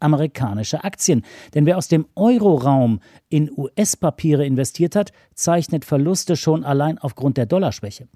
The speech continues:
Die Folge, man wird verstärkt den U-S-Märkten den Rücken kehren.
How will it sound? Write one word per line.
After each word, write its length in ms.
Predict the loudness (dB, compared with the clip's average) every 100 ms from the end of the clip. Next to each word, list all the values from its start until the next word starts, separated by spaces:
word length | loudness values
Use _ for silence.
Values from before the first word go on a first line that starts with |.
| -8
Die 80 | -6
Folge, 400 | 0 0 2 0 -4 -10 0
man 180 | 2
wird 180 | 2 -2
verstärkt 580 | -4 -4 -2 -2 -2 0
den 220 | -2 -2
U-S-Märkten 880 | -4 -4 -2 -2 0 0 -2 -2 -2
den 140 | 0 0
Rücken 280 | -2 -2
kehren. 380 | -2 0 -2 -6